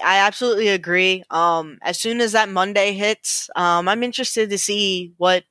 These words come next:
Fortnite does or if Epic announces anything. Um, because you're just gonna have this huge lull period, and you better hope there ain't some game like Apex that's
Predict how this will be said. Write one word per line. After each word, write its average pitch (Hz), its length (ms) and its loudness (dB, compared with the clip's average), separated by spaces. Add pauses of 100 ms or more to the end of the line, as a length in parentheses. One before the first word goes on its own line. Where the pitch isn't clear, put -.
(140)
Fortnite 180 420 -2
does 175 340 2
or 175 60 0
if 165 120 -4
Epic 175 320 -4
announces 180 500 -4
anything. 233 560 -4 (680)
Um, 170 440 4
because 175 300 -2
you're 190 100 0
just 202 180 -8
gonna 196 140 0
have 185 120 2
this 170 140 -4
huge 208 600 -4
lull 190 360 2
period, 160 760 -2
and 156 680 -4
you 196 120 -8
better 185 320 2
hope 208 320 2 (100)
there 220 120 0
ain't 214 220 0
some 202 220 -6
game 202 400 -2
like 180 240 -2
Apex 180 460 -2
that's - 360 -4